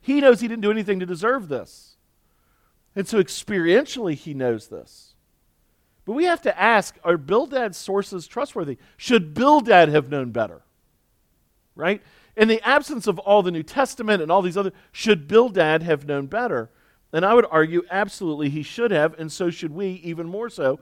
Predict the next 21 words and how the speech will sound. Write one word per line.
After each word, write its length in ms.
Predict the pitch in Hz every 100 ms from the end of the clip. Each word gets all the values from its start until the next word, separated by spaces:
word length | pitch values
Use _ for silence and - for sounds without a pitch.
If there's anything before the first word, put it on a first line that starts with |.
| _ _
There 120 | 190
are 60 | 185
three 380 | 185 - 247 196
errors 300 | 180 175 160
that 80 | 165
we 100 | 165
can 140 | 175
see. 180 | 160 190
First 320 | - 214 -
of 120 | 196
all, 360 | 147 127 156 - _ _ _
just 220 | - - -
observationally, 920 | 202 214 - 180 156 202 - 175 165
sometimes 420 | - 220 220 180
the 80 | 156
wicked 320 | 170 196 185
prosper 460 | - 220 233 - 185
and 80 | 185
the 60 |
righteous 340 | 185 196 240 220
suffer. 420 | 285 302 -